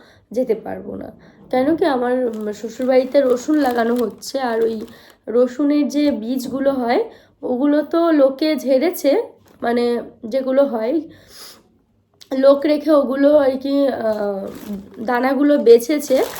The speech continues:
কিন্তু তাও অনেক দানা কম পড়ে গেছিলো। যেহেতু অনেক জমিতে আমাদের রসুন লাগানো হচ্ছে, তাই কিন্তু ওই জ-, রসুনগুলো মায়েরই বাছতে হচ্ছিলো। মানে মা বাবা মেইন বেছেছে, তারপরে বাড়ির others মেম্বার,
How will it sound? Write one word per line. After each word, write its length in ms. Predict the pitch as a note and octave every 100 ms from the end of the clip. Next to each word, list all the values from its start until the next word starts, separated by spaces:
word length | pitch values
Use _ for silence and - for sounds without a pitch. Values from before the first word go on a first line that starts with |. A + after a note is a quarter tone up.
| - -
কিন্তু 240 | - C4+ D4+
তাও 360 | C#4+ B3 C4
অনেক 360 | C#4+ B3 C4 B3+
দানা 240 | C4+ C4+
কম 300 | C#4 B3 B3
পড়ে 260 | C4 C4+ C4
গেছিলো। 480 | B3+ A3+ - A#3 E4+
যেহেতু 340 | D4 C#4 C4+
অনেক 300 | C4 B3+ C4+
জমিতে 420 | A3 A#3+ B3+ C#4
আমাদের 320 | C#4 B3+ B3+ A#3+
রসুন 280 | A#3 A#3+ C4
লাগানো 360 | A#3+ A3+ A#3
হচ্ছে, 480 | A3+ A3+ - - C#4 F#4 - - - -
তাই 220 | A3+ A#3+
কিন্তু 320 | C4 B3+ D4+
ওই 160 | C4 B3+
জ-, 100 | - -
রসুনগুলো 720 | A#3 A#3+ - D4 C4 A#3+ E4
মায়েরই 440 | C4+ A#3 A#3 C4+
বাছতে 400 | B3 G#3 - A3
হচ্ছিলো। 420 | G#3+ A3 - A3
মানে 280 | A#3+ C4 C4+ C#4 - - _
মা 180 | B3 B3+
বাবা 240 | C4 C#4 D#4
মেইন 420 | D4 A#3 C#4 C#4+
বেছেছে, 500 | A3 A3 A#3+ A#3+ A4
তারপরে 360 | - C4+ C4+ C#4
বাড়ির 340 | B3+ A#3 B3+
others 480 | A#3+ A3 A#3+ A#3+ -
মেম্বার, 400 | A#3 A3+ A#3 A3+